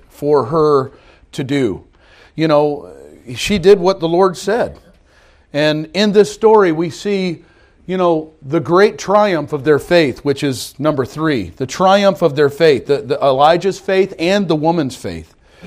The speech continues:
In First Kings chapter number seventeen, she, he said, "Fear not, go and do as thou hast said, but make me thereof a little cake first and bring it unto me, and after make for thee and for thy son.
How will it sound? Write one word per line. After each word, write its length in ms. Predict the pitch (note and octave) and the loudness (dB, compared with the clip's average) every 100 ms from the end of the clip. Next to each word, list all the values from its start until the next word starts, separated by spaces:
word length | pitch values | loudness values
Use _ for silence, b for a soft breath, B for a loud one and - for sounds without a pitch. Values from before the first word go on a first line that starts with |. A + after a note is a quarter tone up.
| B B B | B B B
In 100 | C3+ | -10
First 300 | C#3 F#3+ F3+ | 2 4 4
Kings 260 | G3 F#3 - | -4 -6 -2
chapter 320 | F#3+ F#3 F#3 | 2 2 0
number 220 | F3+ E3 | -2 -4
seventeen, 800 | - F#3 F3+ F3+ - G3+ G3+ G3 b b b b | 0 0 0 -6 -6 -4 -2 -4 b b b b
she, 180 | - F#3+ | -8 -8
he 240 | - F#3 | -4 -4
said, 380 | E3+ F3+ F3 C3+ | -2 2 2 2
"Fear 220 | F3 G#3 | 0 2
not, 280 | G3+ G#3 E3+ | 4 4 4
go 160 | E3+ G3 | 0 0
and 80 | |
do 120 | F#3+ G3+ | 2 2
as 120 | G3 | 4
thou 200 | F#3 F#3+ | 4 4
hast 140 | F#3+ | 2
said, 400 | - G3 G#3+ F3 | 2 4 4 0
but 160 | D#3+ C#3+ | -8 -4
make 300 | E3+ A3 A3 | -2 -2 0
me 200 | G#3 A3 | -2 0
thereof 400 | F#3 G3 G3 G3+ | 2 4 6 4
a 60 | F3 | 2
little 220 | G3 A3 | 0 0
cake 360 | A3 G#3+ G#3+ | 2 2 2
first 420 | - D3+ C#3+ C#3+ D#3 | -2 -2 0 -2 -8
and 140 | D3 | -4
bring 180 | D3+ F3+ | -4 -2
it 80 | E3 | 0
unto 220 | C#3 A#2+ | -2 -4
me, 340 | A2 G#2 B2 b b b b | -6 -8 -8 b b b b
and 140 | - A2+ | -8 4
after 340 | D#3+ F#3+ G3+ | 4 4 0
make 280 | F#3+ F3 F3+ | 0 0 -2
for 160 | - F3+ | -2 -2
thee 360 | D3 D3+ D3+ | 0 -2 -2
and 180 | C#3 C#3+ | -4 -6
for 120 | D3+ | -4
thy 220 | C3 B2 | 0 0
son. 420 | B2 - A2+ F2 | -2 -8 -10 -10